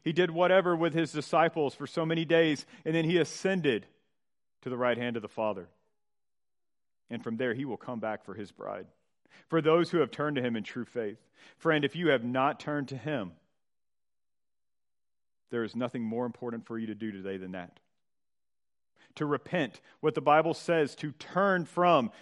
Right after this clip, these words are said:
your sin, to turn from yourself, to turn from selfishness and rebelling and turn to Christ.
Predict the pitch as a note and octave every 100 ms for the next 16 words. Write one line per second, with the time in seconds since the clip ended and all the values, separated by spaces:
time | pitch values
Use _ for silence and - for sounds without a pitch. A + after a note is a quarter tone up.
0 | - C#3 D3+ C#3 - E3 C#3+ A2 - -
1 | E3 - F#3 F3 - F#3 F#3+ F3+ D#3+ -
2 | - B2+ - C#3 F#3 F#3 - F#3+ F3+ -
3 | - F#3+ F#3 - E3 - C#3 A#2+ - -
4 | _ _ _ - C#3 C#3 A#2+ F3 F3+ D3
5 | G#2+ G2+ - - C#3 C3+ D#3+ D#3 C3+ -
6 | C3+ B2 F#2+